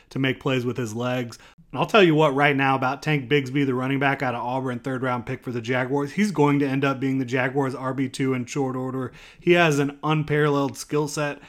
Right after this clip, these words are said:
outside of, of course, R B one Travis Etienne, who's one of the fastest, most explosive backs in the league.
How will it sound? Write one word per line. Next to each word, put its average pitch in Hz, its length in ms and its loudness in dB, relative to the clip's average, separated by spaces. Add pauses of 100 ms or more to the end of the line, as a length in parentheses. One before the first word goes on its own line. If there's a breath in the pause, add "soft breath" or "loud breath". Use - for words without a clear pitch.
(160 loud breath)
outside 139 400 2
of, 127 100 -2
of 123 140 -6
course, 135 260 0
R 139 140 -2
B 135 120 -2
one 131 260 -2
Travis 135 380 -2
Etienne, 135 640 -2 (200 loud breath)
who's 139 160 -2
one 143 120 2
of 131 40 0
the 127 60 0
fastest, 135 480 0
most 135 200 -6
explosive 131 440 -8
backs 127 320 -6
in 123 60 -6
the 120 80 -6
league. 139 380 -2